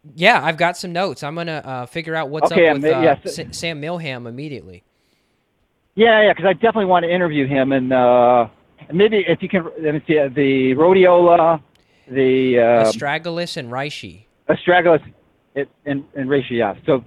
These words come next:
Speaker 2: send me those too, so I can remember it. I want to integrate that into the program.
Speaker 1: Okay, awesome.
Speaker 2: All right, thanks, thanks so much. Always fun talking to you, Evan.
Speaker 1: Take care. Have a great day.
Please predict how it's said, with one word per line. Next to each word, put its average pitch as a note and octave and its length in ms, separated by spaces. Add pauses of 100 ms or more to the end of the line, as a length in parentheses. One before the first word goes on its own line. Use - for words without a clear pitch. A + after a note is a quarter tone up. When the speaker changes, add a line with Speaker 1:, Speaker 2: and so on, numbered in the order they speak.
(200)
Speaker 2:
send A3 160
me F#3+ 40
those F3+ 240
too, D3 200
so C#3 60
I B2 40
can A#2+ 140
remember A#2+ 340
it. G#2+ 40
I - 20
want A#2+ 180
to A2+ 80
integrate A#2 320
that G#2+ 140
into A2 140
the G2+ 60
program. A2 360
Speaker 1:
Okay, F#3 480
awesome. E3 320
Speaker 2:
All G#3 80
right, G3 240
thanks, G3 200 (120)
thanks G3 200
so G#3+ 140
much. G3+ 300
Always F#3+ 240
fun G3+ 140
talking F#3 260
to E3 80
you, D#3 160 (180)
Evan. D#3 300
Speaker 1:
Take F3 220
care. F#3+ 200
Have E3 160
a D#3+ 40
great F3 180
day. D#3+ 320